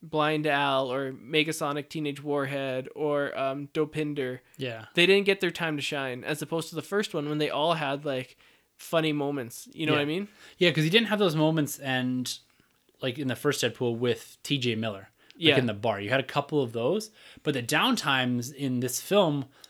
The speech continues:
Speaker 2: and I'm not complaining about this, but are packed full of Easter eggs.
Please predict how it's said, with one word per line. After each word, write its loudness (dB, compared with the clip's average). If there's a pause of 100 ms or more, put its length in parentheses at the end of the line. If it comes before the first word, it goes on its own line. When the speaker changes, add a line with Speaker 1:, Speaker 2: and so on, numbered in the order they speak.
(100)
Speaker 2:
and -2
I'm 2
not 0
complaining 0
about -4
this, -4
but -4 (320)
are 4 (120)
packed 2
full -4
of -4
Easter -6
eggs. -16